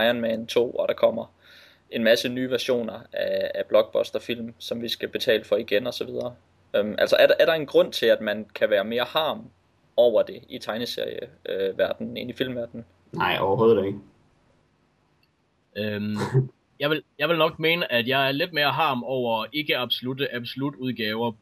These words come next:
Speaker 3: både fordi at, ja, ordet, øh, antyder det,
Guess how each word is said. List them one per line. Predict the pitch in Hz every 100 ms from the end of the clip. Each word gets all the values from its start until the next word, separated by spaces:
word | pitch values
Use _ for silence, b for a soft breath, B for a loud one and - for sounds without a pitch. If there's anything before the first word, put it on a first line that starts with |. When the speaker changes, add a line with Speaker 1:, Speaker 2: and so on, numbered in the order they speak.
| _ -
Speaker 3:
både | 135
fordi | 143 139
at, | 113 104 -
ja, | 110 107
ordet, | 143 156 123 101 101 _ -
øh, | 107 101 101 98 101 98 104
antyder | 135 165 - 135
det, | 101